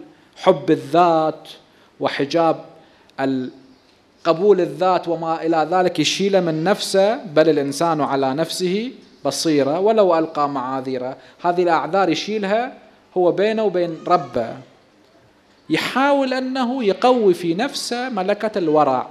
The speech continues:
التقوى، وعمله يكون عمل مطابق لما يقوله الله سبحانه وتعالى ولما يقوله أولياؤه. إذا كان كذلك، فيكون منتظر حقيقي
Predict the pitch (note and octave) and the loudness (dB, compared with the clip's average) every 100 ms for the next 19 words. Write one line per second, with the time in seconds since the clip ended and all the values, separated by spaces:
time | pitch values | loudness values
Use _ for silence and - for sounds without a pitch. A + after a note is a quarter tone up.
0 | B2 - - C#3 B2+ A#2 A2+ - C3 _ | -10 -8 -6 -6 -4 -4 -4 -8 -16 _
1 | _ _ _ _ _ _ _ _ _ _ | _ _ _ _ _ _ _ _ _ _
2 | - C3 - A3 A3+ A3+ A#3 A#3 A#3 G3+ | -4 -2 2 2 2 2 2 0 -2 -6
3 | D3 F#3 G#3+ A#3+ B3 E3+ E3 F3+ F#3+ G3+ | -4 -4 -2 -4 -6 -6 0 0 0 -2
4 | F3+ D#3+ D3 B2+ B2 - D#3 C3 A#2+ B2 | -2 -4 -4 -4 -4 -2 -2 -2 -4 -4
5 | D#3 D3+ B2+ - C#3 C3+ B2+ A#2+ A#2+ B2 | -6 -6 -12 -10 -8 -6 -6 -6 -6 -6
6 | D3 E3+ F#3+ F3 B2+ A#2+ A2+ A2+ - D#3 | -6 -6 -8 -6 -6 -6 -6 -10 -6 -6
7 | D#3 C#3+ E3+ F3+ - _ _ _ _ _ | -4 -6 -8 -10 -18 _ _ _ _ _
8 | _ _ _ _ - A#2+ A#2+ A#2 A2 G#2 | _ _ _ _ -10 -8 -4 -4 -4 -6
9 | B2+ B2 - B3 B3 A3+ A3 A3 G#3 G3+ | -10 -12 -6 -2 2 2 2 0 0 0
10 | A3 A3+ A3+ A3+ C4+ - - - - - | 2 4 4 2 0 -4 -18 -20 -10 -2
11 | F3 E3+ G#3+ F3 G3 G#3+ A3+ A#3 A3+ - | 0 2 2 2 0 0 0 0 0 -2
12 | C#3+ D#3+ D3 A#2+ A2+ A2 | -2 0 -2 -4 -10 -12